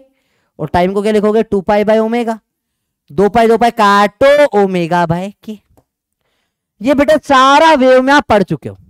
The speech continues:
ठीक है, सब कुछ पढ़ा हुआ लग रहा है, कुछ नया है ही नहीं, ठीक है। अरे बोलो, समझ में आ रही बात? सब कुछ भी नया नहीं है, सब कुछ वही रिपीट, रिपीट, रिपीट है,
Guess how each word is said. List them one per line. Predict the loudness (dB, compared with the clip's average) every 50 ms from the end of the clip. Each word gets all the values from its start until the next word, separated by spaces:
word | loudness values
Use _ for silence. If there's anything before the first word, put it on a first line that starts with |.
| _ _ _ _ _ _ _ _ _ _ _ _ _ _ -8
ठीक | -6 -2 -2
है, | -2 -4 -4 _ _ _ _ _ _ _ _ _ _ _ -2
सब | -2 -2 0
कुछ | 0 -2 0
पढ़ा | 2 2 2
हुआ | 4 4 4
लग | 4 4
रहा | 2 2
है, | 0
कुछ | 0 -2 -2
नया | 0 0 0
है | 2 2
ही | 0 0
नहीं, | 0 -2 -2 -4 -6 -10 _ _ _ _ _ _ _ _ _ _ _ _ _ _ _ -6
ठीक | -2 0
है। | 0 0 -2 -2 -8 -16 -20 -20 -20 _ _ _ _ -20 _ _ _ _ -8
अरे | -4 -2 0
बोलो, | 2 2 2
समझ | 0 0 -2
में | -2 0 -2
आ | 0
रही | 0 0
बात? | -2 -2
सब | -2 -4 -6 -6 _ -6
कुछ | -4 -2 -2
भी | 0 0 0
नया | 0 0 0 0
नहीं | -2 -2 -4
है, | -4
सब | -4 -4 -6 -6
कुछ | -4 -8 -6 -2
वही | -2 -2 -2 -2
रिपीट, | -4 -6 -6 -6 -6 -6
रिपीट, | -6 -6 -6 -6
रिपीट | -6 -8 -8 -10 -10 -12
है, | -16